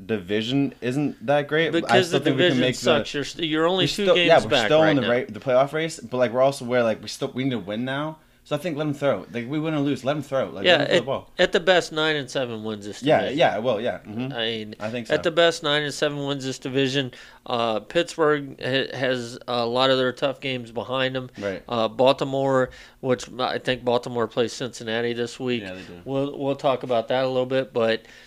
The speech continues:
Speaker 2: uh, a little bit later. But, uh, Baltimore's still gotta play New England.
Speaker 1: Mm-hmm.
Speaker 2: Cleveland's still gotta play New England. So there's a, there's still a tough part of their schedules ahead of 'em to
Speaker 1: Right.
Speaker 2: where Pittsburgh's schedule after this week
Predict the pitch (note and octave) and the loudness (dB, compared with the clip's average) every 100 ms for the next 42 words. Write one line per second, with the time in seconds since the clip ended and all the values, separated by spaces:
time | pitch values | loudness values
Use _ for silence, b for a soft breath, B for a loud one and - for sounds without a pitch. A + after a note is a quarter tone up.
0 | B _ A#2+ A#2 A2+ G#2+ F2+ - - B2 | B _ 0 2 2 0 -6 -12 -6 -2
1 | B2+ B2+ B2+ G#2+ B2+ B2+ B2 A#2+ B B | 0 2 2 4 4 4 2 -2 B B
2 | _ B2+ A#2+ A#2 - D3 C3 C3 C#3+ D3 | _ 6 6 4 -4 -10 -2 4 4 4
3 | C#3 B2+ - C3+ B2 A#2 B2+ A#2+ A#2 A#2 | 0 -2 -2 -2 0 -2 -2 -4 -4 -4
4 | A2+ A2+ A2+ A2 G#2+ B - G2+ A#2+ D3 | -4 -4 -4 -4 -8 B -16 -6 0 0
5 | C#3+ C3 - C3 B2 A#2 B2+ B2 A#2 A#2 | 0 -6 -4 0 2 0 -2 -4 -4 -6
6 | A2+ A2+ G#2+ A#2+ A2+ G#2+ B B - C#3 | -6 -10 -4 0 2 0 B B -8 -4
7 | C3+ B2+ C#3+ C3 G2+ _ D3 C#3+ - F#3 | -4 -4 -6 -8 -18 _ -6 -4 -2 -2
8 | D3 - D#3 - D#3 C#3+ B2 B2 C#3 - | -2 -2 -4 -2 0 0 0 -2 -4 -2
9 | C3 A#2 A2+ G#2 - D3 C#3+ A#2 A2+ A2+ | -2 0 -4 -6 -4 0 2 0 -2 -8
10 | - B2+ B2+ B2 A#2 B B - F3+ - | -6 2 4 4 2 B B -6 -4 -2
11 | E3+ D3 C3+ - D3+ C#3+ C#3 C3+ C3+ C3+ | -2 -2 -4 -4 -2 0 -2 -2 0 0
12 | - C#3 B2 C3+ - C#3 C#3 B2 | 0 -6 -2 -4 -4 -2 -2 -4